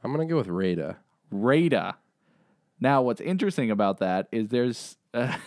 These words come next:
Speaker 2: <laughs> a lot of people from different T V shows we watch in that movie.
Speaker 1: Oh, dude,
Speaker 2: That,
Speaker 1: what?
Speaker 2: that is the only reason, the only good thing I saw from the movie.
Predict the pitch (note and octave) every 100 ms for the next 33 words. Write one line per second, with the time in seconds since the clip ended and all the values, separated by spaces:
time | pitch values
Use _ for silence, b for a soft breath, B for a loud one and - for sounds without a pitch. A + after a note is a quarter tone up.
0 | B - - A2 A#2 C#3 E3 D#3 - E3
1 | C#3 G#2+ G#2 - A#2 G#2+ G2+ G#2+ G#2 B2
2 | D3 - C#3+ C#3 C3+ G#2+ F2+ F#2+ G2 G#2
3 | G2 F#2 F#2+ - - - G3+ A3+ C#3 G#2+
4 | C3 D4 A3+ G#2+ A2+ A#3+ D4+ - E3 D3+
5 | F3+ F3 E3 D3 D#3 E3+ F3 E3+ C#3+ D3
6 | D3+ C#3 C3+ C#3 F#3+ G3 C#3 D#3 C#3 B2
7 | G2+ G2 A2 A2+ G#2 G#2 G2 G2 F#2 E3+